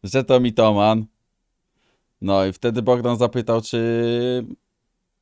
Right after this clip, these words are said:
jestem mu coś, czy, czy, czy jest mi coś winien po walce. Ja mówię, że nie. O, i on mówi do niej: „No i widzisz, mówiłem ci, że jestem czyściutki”. Yy, także tak się skończyła ta interakcja. W każdym razie,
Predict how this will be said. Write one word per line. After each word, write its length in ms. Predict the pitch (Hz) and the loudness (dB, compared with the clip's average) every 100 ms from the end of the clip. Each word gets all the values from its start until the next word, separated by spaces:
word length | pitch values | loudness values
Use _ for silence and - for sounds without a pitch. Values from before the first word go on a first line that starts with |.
| _ _ - | _ _ -10
jestem 440 | 113 120 - 139 | -4 -4 -4 -4
mu 200 | 139 147 | -4 -6
coś, 380 | - 151 - - | -8 -10 -10 -16
czy, 200 | - 139 | -18 -20
czy, 200 | - 151 | -14 -12
czy 120 | - | -6
jest 160 | 151 - | -6 -6
mi 100 | 147 | -8
coś 200 | 160 147 | -8 -6
winien 260 | 180 123 87 | -4 -2 -2
po 120 | 92 | -2
walce. 320 | 87 82 92 | -2 -4 -6
Ja 60 | 92 | -6
mówię, 180 | 101 | -4
że 160 | 107 127 | -4 -6
nie. 260 | 156 131 87 | -4 -2 -2
O, 100 | 87 | -4
i 120 | 92 | -4
on 140 | 95 | -6
mówi 260 | 101 92 98 | -6 -8 -6
do 140 | 95 | -4
niej: 240 | 92 92 92 _ - | -4 -6 -10 _ -4
„No 140 | 240 | -2
i 60 | 208 | 0
widzisz, 460 | 208 165 151 - _ _ _ - | -2 -8 -12 -14 _ _ _ -8
mówiłem 480 | 147 139 127 107 90 | -4 0 2 0 -2
ci, 160 | - | -8
że 120 | 87 92 | -6 -6
jestem 320 | 87 95 87 | -4 -6 -10
czyściutki”. 640 | - - 92 82 - 78 _ _ _ _ _ _ _ _ _ _ - | -10 -10 -10 -10 -12 -14 _ _ _ _ _ _ _ _ _ _ -4
Yy, 760 | 107 107 107 107 107 110 110 110 _ _ _ _ _ _ _ _ - | 0 2 2 0 0 0 -2 -8 _ _ _ _ _ _ _ _ -6
także 340 | 104 98 107 | -4 -4 -6
tak 220 | 120 113 | -2 -2
się 120 | - | -4
skończyła 440 | 107 113 107 113 107 | -12 -10 -4 -2 0
ta 180 | 113 104 | 0 0
interakcja. 600 | - 107 87 - 90 80 _ _ _ _ | -2 -4 -4 -4 -8 -8 _ _ _ _
W 60 | |
każdym 380 | - 131 135 147 | 2 2 2 0
razie, 500 | 139 135 120 127 147 | 4 4 4 0 0